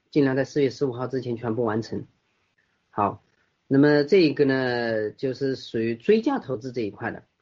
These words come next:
那我们下面还有一部分呢，叫全新投资，就是过去你没有参加过椅子，你没有参加过农场的借款，你也没有参与过这个，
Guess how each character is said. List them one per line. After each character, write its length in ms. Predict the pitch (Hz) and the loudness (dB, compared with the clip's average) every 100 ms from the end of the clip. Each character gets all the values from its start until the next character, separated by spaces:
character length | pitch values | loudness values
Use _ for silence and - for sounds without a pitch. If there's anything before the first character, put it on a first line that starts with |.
| _ _ - | _ _ -2
那 80 | 143 | 2
我 40 | |
们 80 | 160 | 4
下 180 | 254 208 | 4 4
面 160 | 151 | 2
还 120 | 143 190 | 2 2
有 80 | |
一 60 | 139 | 2
部 180 | 135 147 | 0 -4
分 140 | 131 | -4
呢， 120 | 127 | -6
叫 140 | 120 135 | -4 -4
全 240 | - 131 | -2 -6
新 160 | 156 190 | -2 -4
投 160 | 120 | -4
资， 180 | 104 113 | -8 -4
就 140 | 127 151 | 0 2
是 60 | |
过 160 | 165 160 | 4 4
去 100 | 147 | 4
你 100 | 123 | 2
没 140 | 131 | 4
有 80 | 156 | 2
参 180 | - 123 | 0 -4
加 140 | 120 | 0
过 100 | 120 | 0
椅 160 | 110 92 | -2 -6
子， 200 | 98 101 _ _ _ | -14 -18 _ _ _
你 160 | 127 120 | -4 0
没 240 | 123 170 | 4 6
有 160 | 165 123 | 4 2
参 240 | - 143 | -4 -2
加 140 | 143 | -2
过 180 | 139 123 | -4 -6
农 240 | 113 120 151 | -6 -4 -6
场 180 | 120 | -6
的 80 | 101 | -10
借 220 | - 165 | -2 0
款， 260 | 117 98 95 _ _ _ | 0 -8 -16 _ _ _
你 200 | 123 127 | -4 4
也 180 | 160 147 | 4 4
没 180 | 117 151 | 2 2
有 160 | 143 | 2
参 320 | 120 - 139 139 | 0 -6 -4 -2
与 140 | 123 | -4
过 260 | 117 107 95 | -4 -4 -6
这 160 | 127 | -4
个， 280 | 117 113 | -2 -2